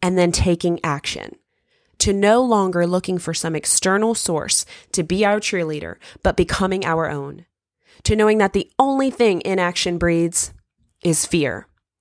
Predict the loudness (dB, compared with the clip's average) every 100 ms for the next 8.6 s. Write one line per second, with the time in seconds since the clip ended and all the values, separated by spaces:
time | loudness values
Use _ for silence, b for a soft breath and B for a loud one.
0 | _ _ _ _ -6 -4 -2 0 2 2
1 | 2 0 -2 -2 -2 0 0 -2 -2 -2
2 | -4 -2 -2 -2 -2 0 0 0 0 0
3 | 0 0 0 0 2 2 2 2 0 -4
4 | B B -4 0 2 0 0 0 -2 -6
5 | B B -2 0 0 -2 -2 -4 -4 -10
6 | _ -2 0 0 0 0 -4 _ -2 -2
7 | 0 0 0 -2 -4 -6 -4 -6 b b
8 | -4 0 2 4 2 -4